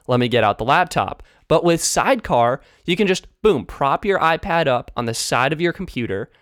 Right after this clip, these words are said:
and it will either extend your Mac display or mirror your Mac display. And this has been tremendous for developers getting more work done.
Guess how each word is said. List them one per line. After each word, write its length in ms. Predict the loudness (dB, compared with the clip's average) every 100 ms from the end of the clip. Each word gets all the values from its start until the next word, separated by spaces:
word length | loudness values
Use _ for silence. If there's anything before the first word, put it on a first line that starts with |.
| _ _ -4
and 400 | 0 2 2 0 0
it 160 | 0
will 320 | 2 2 2 0
either 300 | -2 0 0 -2
extend 800 | -6 -6 -4 0 0 0 -4 -4
your 180 | 0 0
Mac 320 | 2 -2 -2
display 600 | -6 -4 -2 -2 -4 -10 _ _ 0
or 280 | 2 4 2
mirror 580 | 0 0 2 2 -2 -8 _ -4
your 520 | 2 4 4 2 0
Mac 320 | 0 0 -2
display. 540 | -6 -10 -4 -4 -4 -12 _ _ -2
And 300 | 0 0 0
this 140 | -2
has 120 | -2 0
been 320 | 0 0 -4 -10
tremendous 760 | -4 -2 0 2 2 0 -6
for 240 | -6 -4 -4
developers 640 | 0 2 2 0 -2 0
getting 180 | -2 -2
more 200 | -2 -2
work 340 | 2 2 2
done. 340 | 0 2 2